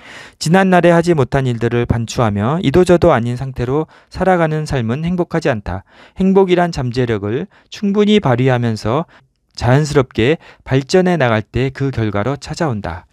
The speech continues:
당신의 마음은 당신 자신이 아니다라는 사실을 꼭 알아야 한다. 당신은 그 마음보다 훨씬 위대하고 크다. 손이 당신의 일부인 것처럼 마음도 당신의 일부일 뿐이다. 당신의 행복과 성공을 위해 마음을 관리하고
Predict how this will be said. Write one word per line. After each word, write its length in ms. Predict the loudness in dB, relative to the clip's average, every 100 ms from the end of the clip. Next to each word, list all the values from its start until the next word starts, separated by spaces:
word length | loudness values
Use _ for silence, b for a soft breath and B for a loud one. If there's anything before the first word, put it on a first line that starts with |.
| _ _ -6
당신의 500 | -2 0 2 4 4
마음은 500 | 2 2 0 -2 -2
당신 360 | -2 0 -2
자신이 500 | 0 0 -2 -4 -4 -2
아니다라는 680 | 0 2 4 4 2 0
사실을 460 | 0 -2 -2 -2 -2
꼭 260 | 0 0 0
알아야 320 | 0 0 0
한다. 340 | -4 -8 -10 -14 b b b b b b
당신은 640 | -2 -2 -2 0 0 -2 0
그 120 | 2
마음보다 500 | 2 0 0 -2 -2
훨씬 380 | -4 -4 -6 -6
위대하고 480 | -2 0 0 -4
크다. 400 | -6 -4 -4 -6 b b b
손이 480 | -2 0 2 2 0
당신의 440 | 0 -2 -2 -4 -2
일부인 360 | 0 0 -2
것처럼 420 | -2 -2 0 0 0 B B -2
마음도 420 | 0 2 2 2
당신의 480 | 0 -2 -4 -4 -2
일부일 420 | -2 0 0 0
뿐이다. 480 | -2 -2 -2 -6 -8 _ _ b b b b b b -2
당신의 480 | 0 2 2 2
행복과 720 | 2 4 4 4 2 0 2 0
성공을 500 | -2 2 4 4 2
위해 220 | 2 0
마음을 380 | 0 0 0 -2
관리하고 760 | -2 -2 -2 -2 -2 -2 -4